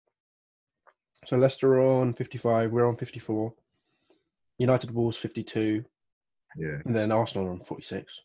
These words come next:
Speaker 1: Uh,
Speaker 2: Yeah, no chance.
Speaker 1: no chance. Spurs on forty-five.
Speaker 2: <laughs>
Speaker 1: But they've got a game in hand.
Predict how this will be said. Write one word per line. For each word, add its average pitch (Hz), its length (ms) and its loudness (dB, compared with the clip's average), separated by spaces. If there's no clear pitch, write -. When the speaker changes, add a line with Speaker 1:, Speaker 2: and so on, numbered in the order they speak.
Speaker 1:
Uh, 101 220 -8
Speaker 2:
Yeah, 120 80 -12
no 143 160 -8
chance. 71 340 -8
Speaker 1:
no 104 120 -8
chance. - 380 -16
Spurs 131 340 6
on 113 80 -2
forty-five. 123 680 -2
Speaker 2:
<laughs> 139 420 -4
Speaker 1:
But 131 100 2
they've 135 140 8
got 131 100 6
a 123 40 4
game 117 200 2
in 110 40 -2
hand. 107 300 -2